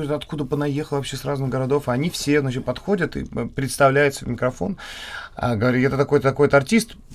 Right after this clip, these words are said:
давайте слушать мои демки». Они включают мини-джек в свой, э, аппарат,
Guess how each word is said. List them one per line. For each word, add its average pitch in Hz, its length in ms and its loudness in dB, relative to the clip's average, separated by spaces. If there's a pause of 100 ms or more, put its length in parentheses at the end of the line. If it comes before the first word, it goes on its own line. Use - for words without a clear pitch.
(140)
давайте 151 260 6
слушать - 280 -6
мои 123 100 0
демки». 107 400 -4 (280)
Они 151 180 4
включают 160 580 0
мини-джек 143 640 -2 (500)
в - 80 -18
свой, 127 600 2
э, 113 680 0
аппарат, 147 440 0